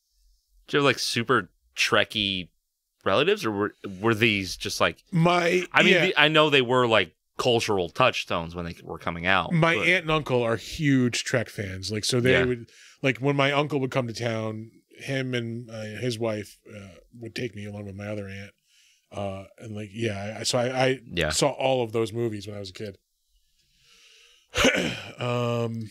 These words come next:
Speaker 1: You know what really, really fucking sucked, though? Star Trek, the motion picture.
Speaker 2: Yeah.
Speaker 1: The
Speaker 2: Yeah,
Speaker 1: first one
Speaker 2: yeah.
Speaker 1: is so fucking bad.
Speaker 2: Uh, it was created just to sell color T Vs.
Speaker 1: Yeah.
Speaker 2: Yeah. Uh, I'm like,
Speaker 1: And it shows.
Speaker 2: we're still on Shatner. I'm like,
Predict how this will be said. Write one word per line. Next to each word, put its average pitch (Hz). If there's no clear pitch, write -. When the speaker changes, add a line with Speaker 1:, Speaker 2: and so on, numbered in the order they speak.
Speaker 1:
You 117
know 165
what 104
really, 101
really 92
fucking 87
sucked, -
though? 92
Star -
Trek, 90
the 95
motion 87
picture. 92
Speaker 2:
Yeah. 135
Speaker 1:
The 127
Speaker 2:
Yeah, 120
Speaker 1:
first 123
one 131
Speaker 2:
yeah. 117
Speaker 1:
is 104
so 101
fucking 95
bad. 85
Speaker 2:
Uh, 131
it 135
was 131
created 147
just 131
to -
sell 127
color 120
T 117
Vs. 98
Speaker 1:
Yeah. 98
Speaker 2:
Yeah. 110
Uh, 117
I'm 127
like, 110
Speaker 1:
And 87
it 107
shows. 85
Speaker 2:
we're 101
still 95
on 90
Shatner. 90
I'm 92
like, 95